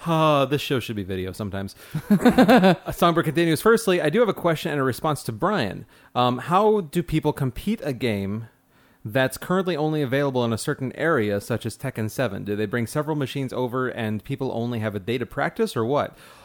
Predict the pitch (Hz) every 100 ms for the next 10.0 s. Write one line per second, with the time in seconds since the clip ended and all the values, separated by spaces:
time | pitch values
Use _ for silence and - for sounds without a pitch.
0 | - - 147 160 160 143 156 151 135 113
1 | 123 117 151 120 117 131 123 - 127 117
2 | - 160 139 113 117 - - _ - 120
3 | 110 110 107 135 120 98 90 - _ _
4 | _ - 110 117 113 113 113 113 110 _
5 | _ _ _ _ - - - _ - 185
6 | 160 208 190 147 - 160 151 165 127 107
7 | 120 117 113 110 107 104 104 _ - _
8 | _ - - _ _ - 117 113 110 107
9 | 107 107 123 160 120 - 139 127 127